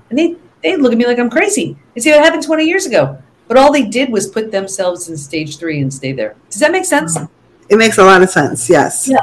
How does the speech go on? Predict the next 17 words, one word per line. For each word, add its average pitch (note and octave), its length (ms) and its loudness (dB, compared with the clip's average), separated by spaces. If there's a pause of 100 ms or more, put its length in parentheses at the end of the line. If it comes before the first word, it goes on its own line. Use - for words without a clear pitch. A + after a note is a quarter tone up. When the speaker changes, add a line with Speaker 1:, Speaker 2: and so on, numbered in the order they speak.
(200)
Speaker 1:
and A#3+ 120 2
that's D4 260 2
why, B3+ 560 2 (120)
you A3+ 100 0
know, G3 100 0
trust A#3 440 -4
again, D4 480 -2 (260)
the G3 120 -6
five A3 360 0
stages, A3+ 580 -4 (400)
the F#3+ 180 -6
five A#3+ 320 0
stages A3 280 -2
are G3+ 100 4
all G3 220 4
in F3+ 120 -8
here, A3+ 360 -2